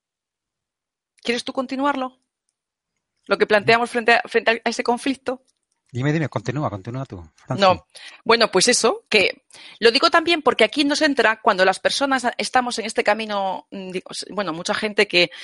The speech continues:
Speaker 1: que te habla de, "Bueno, es que el, este camino de conciencia o este camino espiritual", aquí hay que tener mucho, mucho ojo,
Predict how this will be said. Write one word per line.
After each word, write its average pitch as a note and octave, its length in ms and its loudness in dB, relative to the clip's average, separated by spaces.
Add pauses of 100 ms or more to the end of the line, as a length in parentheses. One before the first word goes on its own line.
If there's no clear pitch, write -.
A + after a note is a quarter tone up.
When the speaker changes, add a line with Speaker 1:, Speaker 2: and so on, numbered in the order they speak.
(180)
Speaker 1:
que F3+ 100 -8
te F3+ 80 4
habla F3+ 220 4
de, F3+ 80 4
"Bueno, E4+ 260 4
es D4+ 100 -4
que D4 200 0
el, C#4 220 -4
este - 180 -6
camino A#3 200 2
de A3 60 0
conciencia C4 560 0
o G3+ 40 0
este A3 120 -6
camino G#3+ 240 0
espiritual", A3+ 640 -2 (1160)
aquí A3+ 220 2
hay C#4+ 60 2
que F#4 100 -16
tener D#4 220 -2
mucho, C#4+ 300 0
mucho A#3+ 300 2
ojo, E3 340 -4